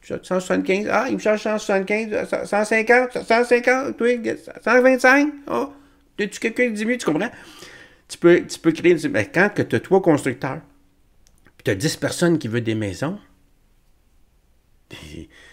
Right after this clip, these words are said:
ils vont pas réduire leur prix, là. Hein ? C'est ça. Fait que tant et aussi longtemps que tu contrôles pas la demande qui est excessive, il aura beau faire, là, euh, en fait, ce qu'il va faire, c'est que là, il, il va couper des programmes pour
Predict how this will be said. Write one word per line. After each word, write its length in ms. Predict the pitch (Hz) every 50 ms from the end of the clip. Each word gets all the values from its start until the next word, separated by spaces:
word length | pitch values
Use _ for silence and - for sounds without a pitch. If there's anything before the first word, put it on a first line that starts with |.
| - _ _ -
ils 60 | 98
vont 100 | 85 82
pas 160 | - - 120
réduire 360 | 104 104 95 87 98 104 104
leur 200 | 98 95 87 -
prix, 280 | - - - 113 135 120
là. 220 | 95 98 95 95 95 95 _ _ _ _ _ _ _ _ _ _ _ _ -
Hein ? 220 | 90 87 104 117 123 - _ _ _ _ _ _ _ _ _
C'est 160 | _ - 117
ça. 160 | 107 - 101 101 95 95 - _ _ _ _ - - - - - - _
Fait 120 | - -
que 40 | - _
tant 100 | 160 160
et 40 | 156
aussi 220 | 147 127 - -
longtemps 380 | 120 95 92 - 131 135 160 156 - - _ _ _ _ _ _
que 60 | -
tu 280 | - - - _ - -
contrôles 500 | - - 101 101 - - 98 95 90 90
pas 160 | - - 135
la 160 | 139 113 87
demande 520 | 82 82 90 85 85 98 113 143 156 131 -
qui 100 | - -
est 140 | - - 117
excessive, 680 | - - - - - - - 135 170 202 175 101 - - _ _ _ _ _ _ _ _ _ _ _ _ _ _
il 100 | 95 98
aura 120 | 95 101
beau 160 | 95 104 113
faire, 300 | - - 127 123 120 107 92
là, 80 | 98
euh, 380 | 104 98 87 82 85 80 80 80 85 - _ _ _ _ _ _ _ _ _ _ _ _ _ _ _ _ _
en 120 | - 92 82
fait, 200 | - - 120 -
ce 60 | -
qu'il 140 | - - 123
va 120 | 123 107 98
faire, 520 | - 123 117 131 139 135 117 107 95 92 - _
c'est 180 | - - 87
que 140 | 80 - 87
là, 280 | 87 101 113 117 110 98
il, 360 | 90 82 80 78 76 71 69
il 80 | 80
va 80 | 87 90
couper 300 | - - - _ 127 113
des 120 | 101 98
programmes 640 | 90 - - 95 92 92 98 110 120 120 117 110 98 -
pour 520 | - - 104 104 107 104 104 104 98 95